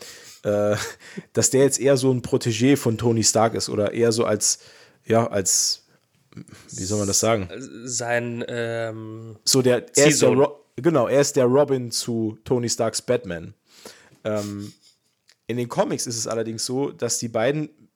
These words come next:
Speaker 1: wirklich eine tiefe Freundschaft verbindet und dass Spider-Man für Tony Stark oder Peter Parker für Tony Stark auch eine emotionale Stütze ist, äh, und er sich
Speaker 2: Mhm.
Speaker 1: halt sehr, sehr viel auf ihn auch verlässt, weil sie, weil sie beide,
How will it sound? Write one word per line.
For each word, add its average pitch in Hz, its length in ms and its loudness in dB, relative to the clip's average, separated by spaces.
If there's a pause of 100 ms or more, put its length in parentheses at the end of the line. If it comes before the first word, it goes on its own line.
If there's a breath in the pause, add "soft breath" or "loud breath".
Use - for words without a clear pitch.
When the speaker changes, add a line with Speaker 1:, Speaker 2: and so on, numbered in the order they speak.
(380)
Speaker 1:
wirklich 131 400 -4
eine 120 120 -8
tiefe 175 300 -8
Freundschaft 135 560 -2
verbindet 139 400 -4
und 117 120 -10
dass 113 280 -4 (360 soft breath)
Spider-Man 147 720 0
für 131 160 -6
Tony 127 280 -4
Stark 120 560 -2 (300)
oder 110 140 -4
Peter 127 320 -8
Parker 135 380 -2
für - 120 -10
Tony 117 280 -8
Stark 120 400 -2
auch 117 260 -6 (400 soft breath)
eine 110 340 -4 (420)
emotionale 131 840 0
Stütze - 520 -6
ist, - 400 -10 (420)
äh, 110 80 -6
und 110 340 -4
er 123 120 -2
sich 120 180 -6
Speaker 2:
Mhm. 123 40 -2
Speaker 1:
halt 110 200 -2
sehr, 123 320 2
sehr 143 160 2
viel - 240 -6
auf - 140 -10
ihn 113 220 -10
auch 110 160 -4
verlässt, - 800 -6
weil 107 140 -4
sie, 107 240 -8
weil 104 100 -8
sie 104 100 -8
beide, 117 440 -2